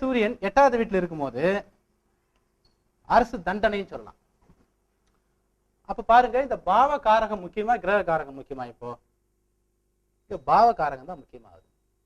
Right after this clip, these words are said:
அதாவது சூரியன் ரெண்டாவது வீட்டுல இருக்கும்போது அரசாங்க ரீதியா வருமானம் சொல்றோம், அதே சூரியன் எட்டாவது வீட்டுல இருக்கும்போது அரசு தண்டனைன்னு சொல்றோம். ஓகேங்களா? அப்ப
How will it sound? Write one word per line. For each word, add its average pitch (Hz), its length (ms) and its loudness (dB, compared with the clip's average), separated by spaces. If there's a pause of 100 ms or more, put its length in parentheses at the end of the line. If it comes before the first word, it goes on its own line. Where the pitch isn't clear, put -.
(680)
அதாவது 170 340 -6
சூரியன் 240 400 -6
ரெண்டாவது 220 380 2
வீட்டுல 190 220 -2
இருக்கும்போது 185 500 -2
அரசாங்க 214 480 2
ரீதியா 196 340 4
வருமானம் 233 460 4
சொல்றோம், - 220 -12 (1700)
அதே 220 140 8 (160)
சூரியன் 262 340 -2
எட்டாவது 247 320 2
வீட்டுல 185 200 0
இருக்கும்போது 139 440 -6 (680)
அரசு 208 220 -2 (160)
தண்டனைன்னு 196 460 0
சொல்றோம். - 220 -20 (3000)
ஓகேங்களா? 170 300 -4 (500)
அப்ப 196 120 -6